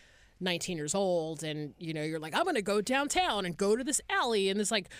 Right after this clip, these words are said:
real hippie part of town and go to this place called Blast Off Video." And, like, the guy that runs it looks like he's in, you know, the fucking Rolling Stones in the sixties, and he's just got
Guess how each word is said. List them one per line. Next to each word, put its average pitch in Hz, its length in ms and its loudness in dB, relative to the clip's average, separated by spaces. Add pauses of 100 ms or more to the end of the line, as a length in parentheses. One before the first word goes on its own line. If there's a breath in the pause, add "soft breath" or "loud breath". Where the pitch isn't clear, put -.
(120)
real 240 240 2
hippie 285 260 -4
part 220 220 2
of 185 60 -4
town 190 340 2
and 175 80 -2
go 196 160 2
to 226 60 2
this 208 160 0
place 233 180 -2
called 156 240 -4
Blast 262 380 0
Off 262 160 2
Video." 208 560 2
And, 180 120 0
like, 175 140 0
the - 80 -2
guy 233 240 4
that 254 140 0
runs 294 340 2
it 202 220 2
looks 202 340 -2
like 220 220 2
he's 208 340 -2
in, 202 480 0 (640 loud breath)
you 214 100 0
know, 180 460 2 (100)
the 190 260 0
fucking 202 420 0
Rolling 220 260 4
Stones 214 560 2
in 202 80 0
the 190 60 0
sixties, 208 640 2
and 190 80 0
he's 180 220 0
just 208 220 -2
got 180 160 0